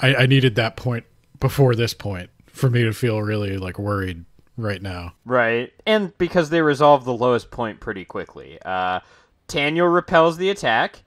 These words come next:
Speaker 2: Adamat is Adamat and is unimportant, so who cares? And Thomas is rescued because his dog was bred to be able to find him at any distance, and he is easily rescued after spending a few chapters feeling down on himself.
Speaker 1: Okay, dude.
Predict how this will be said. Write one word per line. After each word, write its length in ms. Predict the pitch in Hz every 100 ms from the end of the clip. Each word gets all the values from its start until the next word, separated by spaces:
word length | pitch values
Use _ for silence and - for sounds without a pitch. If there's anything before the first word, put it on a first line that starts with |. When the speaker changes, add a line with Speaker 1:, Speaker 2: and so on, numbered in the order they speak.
| _ _ -
Speaker 2:
Adamat 500 | 123 143 160 170 180
is 100 | 185
Adamat 600 | 165 147 147 156 170 208 123
and 320 | 120 117 113
is 280 | 120 120 107 -
unimportant, 680 | 117 131 139 135 131 160 -
so 120 | 113
who 140 | 127
cares? 500 | - 123 120 202 - _ _ _
And 160 | 139 135
Thomas 400 | 170 185 247 240
is 140 | 180
rescued 560 | 135 170 208 - 190 156
because 340 | 151 170 160
his 220 | 170 151 127
dog 420 | 147 175 247 226
was 220 | 170 151
bred 640 | 117 131 135 180 269 302
to 160 | - 214
be 200 | 202 202
able 320 | 196 240 240
to 120 | 226 214
find 420 | - 202 262 240
him 160 | 254
at 200 | 240 208 -
any 300 | 214 247 202
distance, 680 | 220 285 - 175 156 151 - - _ -
and 200 | 175 180
he 160 | 196
is 180 | 185 170 214
easily 520 | 233 254 226 226 220
rescued 600 | 196 185 - 208 190 185
after 340 | 170 165 175
spending 320 | 156 190 180 170
a 60 |
few 260 | - 170 170
chapters 480 | - 160 160 156 -
feeling 300 | 156 147 127
down 280 | 123 120
on 100 | 107
himself. 320 | 92 87 - 135
Speaker 1:
Okay, 260 | 131 110
dude. 320 | 95 120 117